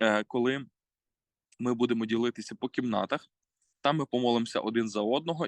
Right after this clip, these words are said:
і після того, друзі, ми почуємо челендж, останній челендж, який допоможе нам зібратися з думками.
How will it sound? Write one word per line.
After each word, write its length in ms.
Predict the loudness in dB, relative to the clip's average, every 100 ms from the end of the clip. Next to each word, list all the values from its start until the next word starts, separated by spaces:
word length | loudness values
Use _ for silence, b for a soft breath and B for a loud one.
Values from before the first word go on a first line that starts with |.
| -4
і 160 | -4
після 400 | -2 -4 -2 -2
того, 320 | 0 0 2 0
друзі, 360 | 2 2 2
ми 200 | -2 -2
почуємо 480 | -2 0 2 2 0
челендж, 540 | -2 0 2 0 -6 -12
останній 460 | -4 0 0 -2
челендж, 500 | -2 0 0 -2 -4
який 280 | -6 0 0
допоможе 560 | 0 -2 -2 0 -2 -4
нам 220 | -6 -4
зібратися 560 | -6 2 2 2 -6
з 40 | -6
думками. 440 | -8 -2 -4 -4